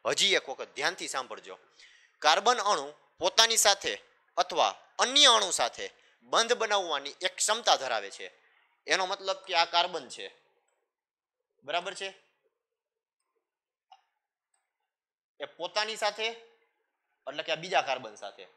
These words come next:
અથવા અન્ય અણુ જેમ કે હાઇડ્રોજન, જેમ કે નાઇટ્રોજન, જેમ કે ઓક્સિજન, એનો મતલબ કે કાર્બન અણુ પોતાની સાથે અથવા અન્ય અણુ સાથે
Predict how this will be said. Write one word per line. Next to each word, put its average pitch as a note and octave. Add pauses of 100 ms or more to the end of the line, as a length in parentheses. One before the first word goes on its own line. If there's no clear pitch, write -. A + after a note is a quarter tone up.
અથવા D#3
અન્ય A#3
અણુ D3
જેમ C#3+
કે D#3
હાઇડ્રોજન, C#3 (580)
જેમ C#3
કે F3 (340)
નાઇટ્રોજન, C3+ (360)
જેમ C#3
કે E3
ઓક્સિજન, D3+ (320)
એનો F#3+
મતલબ A3
કે G#3+
કાર્બન F#3+
અણુ G3+
પોતાની G3+
સાથે A3 (280)
અથવા E3+
અન્ય A3+
અણુ G3+
સાથે D3